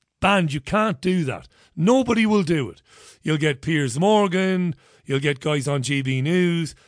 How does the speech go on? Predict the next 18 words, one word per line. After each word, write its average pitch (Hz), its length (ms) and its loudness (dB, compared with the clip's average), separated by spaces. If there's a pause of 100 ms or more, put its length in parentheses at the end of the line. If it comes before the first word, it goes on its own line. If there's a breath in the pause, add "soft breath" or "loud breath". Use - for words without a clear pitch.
(120)
you'll 143 120 -6
get 139 220 -2
Tucker 139 320 -4
Carlson 156 580 -2
ranting 214 500 2
and 190 120 0
ranting 160 400 0
and 147 80 -2
ranting. 127 320 -4 (280 soft breath)
And 147 120 -2
what 190 160 2
they're 180 160 2
not 240 360 0
doing 139 440 0 (280 soft breath)
is 143 160 -4
engaging 147 600 -2
in 139 100 0
dialogue 139 600 -2